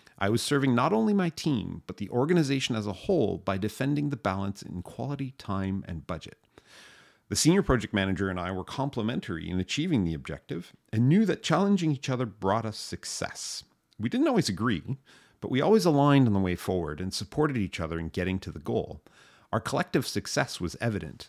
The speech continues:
and brought our team the recognition they deserved through it all. So the third dimension is the courage to challenge. Courageous followers voice their concerns,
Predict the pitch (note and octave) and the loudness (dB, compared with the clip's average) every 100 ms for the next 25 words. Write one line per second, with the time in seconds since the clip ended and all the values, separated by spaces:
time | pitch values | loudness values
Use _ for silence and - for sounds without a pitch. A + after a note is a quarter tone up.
0 | - F#2 F#2+ A2 A#2+ - A2 G2+ E2+ G#2 | -6 0 4 6 4 2 2 2 2 0
1 | G2+ F2+ G#2 - E2 D#2 D2+ F2+ F#2 E2 | 0 0 0 -2 -6 -6 -4 -4 -4 -2
2 | G2+ F2+ - - E2 D#2 E2+ F2 - _ | -2 -2 -4 -10 -8 -6 -6 -8 -12 _
3 | _ _ _ _ _ _ _ _ - _ | _ _ _ _ _ _ _ _ -20 _
4 | _ _ _ B2 B2+ F#3+ G3 E3+ C3+ A#2 | _ _ _ -2 2 4 6 8 6 6
5 | A2+ G#2 F#2 - A2+ G2+ - - - - | 4 2 0 -2 2 2 0 -10 -8 -6
6 | A#2+ F#2+ E2+ - - - _ _ _ _ | -4 -6 -8 -12 -16 -16 _ _ _ _
7 | _ _ - D3+ E3+ F3+ - C3 C3+ C3 | _ _ 4 6 6 0 4 4 6 2
8 | A2 G#2+ F2+ A#2 C#3 - G#2+ G2 F2 F2 | 0 -6 2 4 4 2 0 0 -4 -6
9 | D#2 C#2 B1+ - | -8 -12 -14 -16